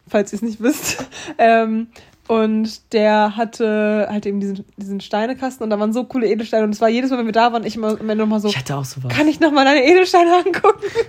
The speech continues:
Speaker 1: <laughs>
Speaker 2: Heutzutage sagt mir
Speaker 1: Ich
Speaker 2: das
Speaker 1: weiß
Speaker 2: auch
Speaker 1: nicht, weißt du,
Speaker 2: manchmal
Speaker 1: der wundert
Speaker 2: noch
Speaker 1: sich
Speaker 2: Spaß.
Speaker 1: so, ich weiß nicht, ob er sich wundert, aber er
Speaker 2: Ja.
Speaker 1: sagt ja immer bei ihm, also er hat nicht sowas mit Mädels und so, aber vielleicht sollte er einfach mal so eine Edelsteinsammlung mal wieder auspacken. Vielleicht wird's dann wieder laufen.
Speaker 2: Dann
Speaker 1: Oder
Speaker 2: wird's
Speaker 1: vielleicht
Speaker 2: wieder.
Speaker 1: läuft's ja auch, ich weiß es ja nicht so genau.
Speaker 2: Ja.
Speaker 1: Darüber reden wir nicht so. Ich werd ihn am Wochenende mal fragen, wenn ich ihn sehe.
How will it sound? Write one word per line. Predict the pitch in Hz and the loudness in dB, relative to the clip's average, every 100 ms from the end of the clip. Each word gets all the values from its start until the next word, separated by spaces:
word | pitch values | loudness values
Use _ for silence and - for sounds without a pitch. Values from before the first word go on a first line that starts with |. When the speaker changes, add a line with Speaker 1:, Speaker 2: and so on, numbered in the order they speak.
| - | -6
Speaker 1:
<laughs> | - - - 143 - | -16 -20 -18 -10 -4
Speaker 2:
Heutzutage | 120 - 131 | -2 0 2
sagt | 143 135 | 0 0
mir | 165 | 2
Speaker 1:
Ich | 170 | 4
Speaker 2:
das | 285 | 6
Speaker 1:
weiß | 339 | 4
Speaker 2:
auch | |
Speaker 1:
nicht, | 285 | 2
weißt | 254 - | 0 2
du, | |
Speaker 2:
manchmal | |
Speaker 1:
der | 247 233 | 2 2
wundert | 226 285 | 2 0
Speaker 2:
noch | |
Speaker 1:
sich | 285 | -2
Speaker 2:
Spaß. | 190 269 262 | -2 0 0
Speaker 1:
so, | |
ich | 214 | -2
weiß | 220 220 | -2 -2
nicht, | 196 | -4
ob | |
er | 196 | -6
sich | 180 | -6
wundert, | 214 214 170 | -4 -2 0
aber | 196 196 | 2 2
er | - 196 | 0 -4
Speaker 2:
Ja. | - | -2
Speaker 1:
sagt | 202 214 | -2 -2
ja | 196 | -4
immer | 202 | -4
bei | 190 | -4
ihm, | 185 - 190 | -6 -8 -8
also | 190 | -4
er | 190 | -4
hat | 208 | -6
nicht | 196 | -8
sowas | 196 190 | -6 -8
mit | 190 | -6
Mädels | 202 226 220 | -2 -2 -2
und | 214 | -4
so, | 220 | -2
aber | 202 202 | -2 -2
vielleicht | 226 | -2
sollte | 233 233 | 0 0
er | 226 | 0
einfach | 233 | 0
mal | 226 | 2
so | |
eine | 220 | 0
Edelsteinsammlung | 277 320 - 233 233 - 220 220 214 214 | 0 -2 0 -2 -2 -4 0 0 0 -2
mal | 208 | -2
wieder | 214 - | -2 -2
auspacken. | 214 - - 202 202 214 - - _ | -4 -6 -10 -10 -10 -14 -18 -20 _
Vielleicht | 214 214 | -6 -4
wird's | 240 247 | -6 -6
dann | 220 | -6
wieder | 214 202 | -4 -4
laufen. | 226 285 - 196 | -4 -6 -12 -14
Speaker 2:
Dann | 175 196 | -10 -4
Speaker 1:
Oder | 196 | -2
Speaker 2:
wird's | 196 | -2
Speaker 1:
vielleicht | 196 131 | -4 -4
Speaker 2:
wieder. | 175 | -6
Speaker 1:
läuft's | 180 170 | -6 -8
ja | |
auch, | 175 | -10
ich | 160 | -10
weiß | 175 180 | -10 -10
es | 175 | -10
ja | 170 | -12
nicht | 170 | -12
so | 180 | -14
genau. | 180 180 196 | -14 -14 -14
Speaker 2:
Ja. | 107 95 | -12 -10
Speaker 1:
Darüber | - 196 185 | -6 -2 -2
reden | 175 196 | -2 -4
wir | 180 170 | -4 -8
nicht | 175 | -10
so. | 190 | -8
Ich | 180 | -2
werd | 262 | 0
ihn | 247 | 0
am | 220 | 0
Wochenende | 208 202 190 | -2 -2 -6
mal | 185 185 | -6 -10
fragen, | 190 180 185 | -8 -8 -8
wenn | 175 | -12
ich | - | -14
ihn | 185 | -16
sehe. | 190 185 | -14 -14